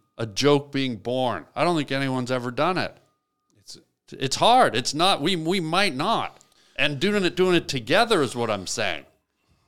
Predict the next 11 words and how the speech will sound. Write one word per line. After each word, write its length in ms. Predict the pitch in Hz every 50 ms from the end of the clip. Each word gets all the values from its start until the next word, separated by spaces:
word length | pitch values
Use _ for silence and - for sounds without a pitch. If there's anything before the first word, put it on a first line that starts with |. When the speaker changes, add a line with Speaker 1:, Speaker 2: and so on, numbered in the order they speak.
| _ _ _ _ _ _ _
Speaker 1:
You 100 | - 120
know 80 | 135 147
what 100 | 156 147
I 80 | 143 135
mean? 400 | 131 135 147 165 185 214 226 220 _ _ _
We 140 | - 143 170
both 320 | 131 113 165 220 220 220
have 240 | - 165 147 127 117
different 320 | 131 143 135 - 127 123 117
sensibilities, 840 | - - 135 131 123 - - 110 98 120 165 190 196 170 156 120
but 260 | 107 117 113 107 -